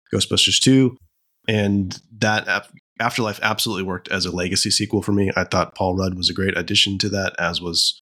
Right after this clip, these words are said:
McKenna Grace, who plays Egon's granddaughter. I thought she was fantastic. And,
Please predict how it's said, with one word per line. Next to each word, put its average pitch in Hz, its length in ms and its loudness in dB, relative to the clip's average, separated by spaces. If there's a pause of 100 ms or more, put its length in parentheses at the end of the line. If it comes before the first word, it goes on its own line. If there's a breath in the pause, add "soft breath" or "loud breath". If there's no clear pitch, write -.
(100)
McKenna 101 300 0
Grace, 95 340 0
who 95 80 0
plays 87 340 -2
Egon's 92 360 -2
granddaughter. 113 680 0 (500)
I - 160 -4
thought - 160 -4
she 107 120 -2
was 90 160 -4
fantastic. - 800 -4
And, 85 360 -8